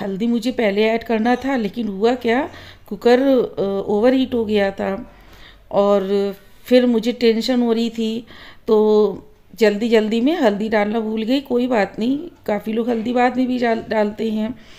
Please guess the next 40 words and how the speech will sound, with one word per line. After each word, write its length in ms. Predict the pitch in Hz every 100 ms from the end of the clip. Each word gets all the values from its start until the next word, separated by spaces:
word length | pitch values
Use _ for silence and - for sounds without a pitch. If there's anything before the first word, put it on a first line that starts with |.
| - -
मैं 240 | 220 240 240
पहले 240 | 220 214
ही 60 | 233
हल्दी 240 | 220 220
डाल 200 | 226 220
देती 240 | 220 220 302
हूँ, 100 | 254
बाद 220 | 214 208
में 60 |
मसाला 360 | 214 214 202 202
ऐड 140 | 196
करती 300 | - 202 190
हूँ, 60 | 208
पर 120 | 208
आज 200 | 196 202
मैंने 220 | 208 220
इस 160 | 233 220
तरह 160 | 196 185
से 100 | -
कर 140 | 202
लिया, 240 | 196 247
साथ 200 | 254 220 202
ही 60 | 202
साथ 200 | 196 190
कर 220 | 208 190
दिया 320 | 180 185 190
है। 200 | 170 - - - - - -
और 200 | - 202
यहाँ 360 | 202 214 208 208
पर 100 | 214
मिक्सर 440 | 214 202 - 208
में, 340 | 214 214 214 -
अ, 160 | 196
सॉरी 320 | 185 214 202 202
जार 300 | 208 190 208
में 120 | 214
जितना 300 | 208 - 208
भी 60 |
मसाला 400 | 220 214 214 214
लगा 260 | 214 240